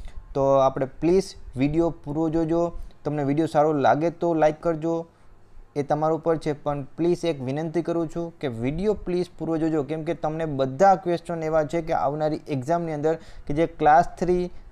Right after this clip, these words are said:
જી પી એસ સી વન, ટુ એ બધાની અંદર તો ખ્યાલ જ છે આપણે કે ભારતની ભૂગોળના ક્વેશ્ચન હોય છે. આથી પ્લીઝ વીડિયો પૂરો જોજો અને કોઈ પણ ક્વેશ્ચન હોય તો કોમેન્ટ બોક્સ તમારા માટે જ છે,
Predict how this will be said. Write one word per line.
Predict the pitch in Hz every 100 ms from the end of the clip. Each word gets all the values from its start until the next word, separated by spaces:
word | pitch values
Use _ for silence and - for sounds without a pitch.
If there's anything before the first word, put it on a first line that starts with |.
| -
જી | 143
પી | 135
એસ | 175 165
સી | 175
વન, | 165 170
ટુ | 165 175 -
એ | 156
બધાની | 143 139 170 185
અંદર | 175 175 175
તો | 165
ખ્યાલ | 147 165 170
જ | 160
છે |
આપણે | 165 156 165
કે | 160
ભારતની | 127 123 147 165
ભૂગોળના | 151 139 151 160
ક્વેશ્ચન | 156 139 131 - 156 175 - - - -
હોય | 143 143
છે. | - 107 - - -
આથી | - 131
પ્લીઝ | - 185 208 -
વીડિયો | 143 160 196
પૂરો | - 156 156
જોજો | 143 156 127 107 -
અને | 147
કોઈ | - 202
પણ | 214 214
ક્વેશ્ચન | - - 302 - 240 226
હોય | 226 233 -
તો | 185
કોમેન્ટ | - 196 202 196
બોક્સ | 196 - - - -
તમારા | 190 185 190 190
માટે | 190 190
જ | 175
છે, | -